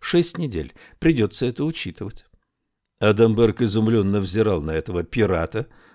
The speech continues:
на сидящего рядом с ним хакера, на маленькую старушку с согбенной спиной и трясущимися руками по имени Жозетта. "Где вы этому научились?" "Если есть природная склонность,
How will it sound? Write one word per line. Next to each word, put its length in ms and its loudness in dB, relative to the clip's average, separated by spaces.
на 140 4
сидящего 600 0
рядом 320 0
с 140 -8
ним 120 -4
хакера, 600 -4
на 140 6
маленькую 500 4
старушку 840 -2
с 120 -4
согбенной 640 2
спиной 500 0
и 260 4
трясущимися 920 -2
руками 420 -2
по 160 -4
имени 420 -4
Жозетта. 920 0
"Где 340 0
вы 120 2
этому 360 0
научились?" 760 -4
"Если 480 0
есть 440 -2
природная 580 2
склонность, 840 -4